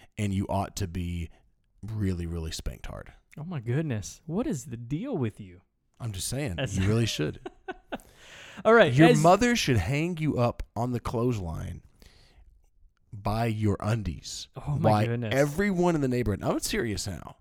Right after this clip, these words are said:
Speaker 2: Okay. <laughs>
Speaker 1: takes a giant wooden spoon and hits you as hard as they can if you cheat in board games.
Speaker 2: Wow.
Speaker 1: I, I, I'm serious.
Speaker 2: Wow, that is a little, uh,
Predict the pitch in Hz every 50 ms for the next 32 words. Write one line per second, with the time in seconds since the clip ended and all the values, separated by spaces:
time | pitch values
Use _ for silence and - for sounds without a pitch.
0 | - - 185 233 - - 120 117 - - 110 104 85 123 147 156 165 - - -
1 | 123 110 104 101 113 113 123 147 147 131 123 131 123 117 117 113 - - - 113
2 | 107 101 95 92 85 87 85 - - - - - - 120 113 76 76 123 143 -
3 | - 143 135 131 135 - 120 110 92 92 101 - - - - - 208 185 - 185
4 | 123 139 139 139 127 117 110 98 95 - - 107 110 92 - 53 50 - - -
5 | - 113 107 - - - - 101 87 104 101 92 - - 110 95 92 90 82 87
6 | 87 80 78 82 80 - - - - - - 120 120 127 151 170 190 202 196 175
7 | 147 123 110 104 98 98 - 175 - 151 170 - - - - - - - 170 165
8 | - - - - - - - - - - - - - 175 220 214 147 127 147 -
9 | - 427 - - 151 135 131 131 135 147 143 131 120 117 113 110 107 104 104